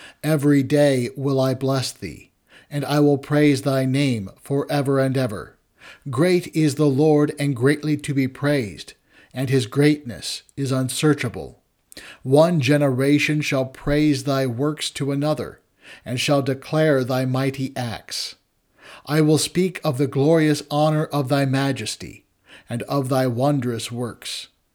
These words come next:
And men shall speak of the might of thy terrible acts, and I will declare thy greatness. They shall abundantly utter the memory of thy great goodness, and shall sing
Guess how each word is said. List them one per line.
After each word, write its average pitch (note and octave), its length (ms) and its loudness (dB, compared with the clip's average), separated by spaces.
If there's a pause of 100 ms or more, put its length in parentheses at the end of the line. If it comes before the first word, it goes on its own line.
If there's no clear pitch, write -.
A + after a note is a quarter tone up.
(300)
And C3+ 260 -2
men D3 360 2
shall C#3 260 0
speak D3+ 480 0
of C3 120 -4
the C3 100 -2
might C#3 460 0
of B2+ 160 -6
thy C3 140 0
terrible C#3+ 600 -4
acts, - 560 -8 (500)
and A#2 220 -6
I C#3+ 240 2
will C#3+ 160 2
declare C3+ 720 -4 (100)
thy A#2 200 -4
greatness. B2+ 720 -6 (600)
They D3+ 240 6
shall D#3+ 260 2
abundantly D3 920 -2
utter C#3+ 280 2
the B2 120 -4
memory D3 560 0
of B2+ 240 -8
thy C3+ 200 -2
great C3 480 -4
goodness, A2 640 -6 (500)
and B2 160 -4
shall C#3+ 220 2
sing C3 500 -2